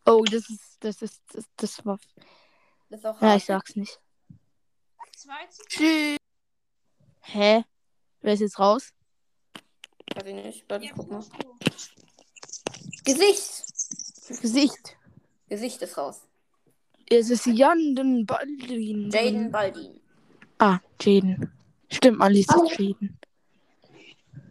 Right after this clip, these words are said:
Speaker 2: So, Yannick, also. Wie viele Sekunden?
Speaker 3: Zwei.
Speaker 1: Das ist schon hart.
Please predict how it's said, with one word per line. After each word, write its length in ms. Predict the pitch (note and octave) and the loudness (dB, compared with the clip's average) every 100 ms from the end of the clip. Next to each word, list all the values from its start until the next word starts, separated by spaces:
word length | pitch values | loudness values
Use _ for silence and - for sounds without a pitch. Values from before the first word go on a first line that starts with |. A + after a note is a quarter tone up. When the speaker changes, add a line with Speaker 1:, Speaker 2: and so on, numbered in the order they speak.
| - A3+ | -14 2
Speaker 2:
So, 80 | |
Yannick, 380 | F4 C#4+ C#4+ C4+ | 4 4 -2 -6
also. 400 | C4+ C#4 D#4 F4 _ _ _ _ _ _ _ _ - _ - - - - | -8 -8 -10 -10 _ _ _ _ _ _ _ _ -20 _ -20 -18 -18 -18
Wie 100 | D4 | -20
viele 200 | C#4 D4 | -18 -18
Sekunden? 360 | D4 D4+ F4+ G4 A4 _ _ _ _ _ _ - _ _ _ _ | -16 -8 -4 -4 -6 _ _ _ _ _ _ -20 _ _ _ _
Speaker 3:
Zwei. 520 | _ - D4+ D4+ C#4 B3+ | _ -20 -20 -20 -20 -4
Speaker 1:
Das 160 | A3+ A#3 | -4 -4
ist 200 | - - | -10 -4
schon 260 | G#3 G3 | -2 0
hart. 360 | G3 G3+ - | -2 -6 -12